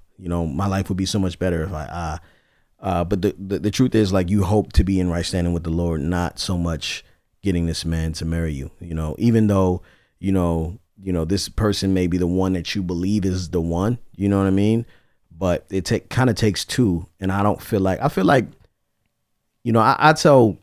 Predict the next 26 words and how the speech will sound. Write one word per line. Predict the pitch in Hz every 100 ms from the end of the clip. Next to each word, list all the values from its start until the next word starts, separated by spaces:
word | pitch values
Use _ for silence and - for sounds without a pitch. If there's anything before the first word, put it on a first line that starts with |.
| _ _ _ _
you | 113 107
know, | 90 82 71 _ _ 67 _ _ _ _ -
my, | 104 90
my, | 101 101
my | - 104
friends | 92 - 110 104 92
who | 98
are |
women, | 92 98 95 87 87 _ _ _ _ _ _ _ _ _ -
like, | 87 76 _ -
if | 113 165 127
you | 160
have | 123 123
sex | 110 110 117 -
with | 87
him, | 87 78
he | 87
will | 113 101
not | 92 101
marry | 85 92 73
you. | 60 - - _ _ _ _ _ -
He | 98
doesn't, | 123 117 123 101 - _
why | 95 117 117
would | 104 107
he? | 78 -